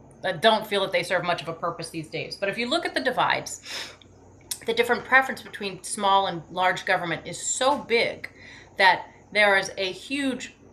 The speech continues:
portion of the country that is not gonna accept the government growing significantly higher, right? It's on track to grow from where it's typically been twenty, twenty-one, twenty-two percent of G D P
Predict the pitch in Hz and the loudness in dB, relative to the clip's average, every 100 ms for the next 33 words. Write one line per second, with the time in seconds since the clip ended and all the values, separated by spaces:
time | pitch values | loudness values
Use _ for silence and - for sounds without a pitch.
0 | - - 240 233 202 190 202 196 175 170 | -14 0 0 0 -6 -2 -2 -2 -2 -2
1 | 165 180 202 208 208 185 170 - 180 175 | -4 -4 2 2 2 -2 -2 -4 -6 -2
2 | 175 170 170 151 185 170 160 156 185 160 | 0 0 -4 -4 0 0 0 -4 -8 -4
3 | 185 180 175 160 156 151 160 156 95 - | -6 -4 -6 -6 -6 -4 0 0 -2 -2
4 | 160 175 185 226 156 - 180 165 151 - | -2 -2 0 0 0 0 2 4 0 -8
5 | - - - - 185 165 180 170 165 165 | -20 -20 -12 -2 -2 0 0 0 0 -4
6 | 170 190 170 - - - 190 180 165 160 | -2 0 2 0 -4 -6 -8 -10 -6 -6
7 | 160 - 175 165 165 160 - - - 165 | -6 -4 -2 -2 -4 -8 -18 -16 -8 -6
8 | 160 160 160 165 160 - 185 175 175 165 | -2 -4 -4 -8 -8 -8 -10 -8 -6 -6
9 | 151 165 156 165 156 | -6 -10 -10 -8 -8